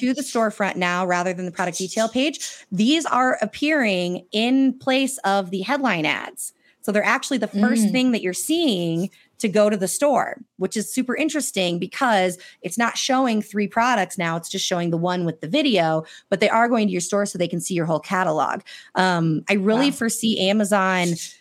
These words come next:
Speaker 1: starting to expand their store coverage and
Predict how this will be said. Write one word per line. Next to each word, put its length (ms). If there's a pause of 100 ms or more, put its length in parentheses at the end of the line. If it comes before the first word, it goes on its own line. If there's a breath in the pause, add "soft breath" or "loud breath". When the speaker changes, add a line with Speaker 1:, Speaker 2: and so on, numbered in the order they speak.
(120)
Speaker 1:
starting 440
to 200
expand 680
their 140
store 320
coverage 480
and 100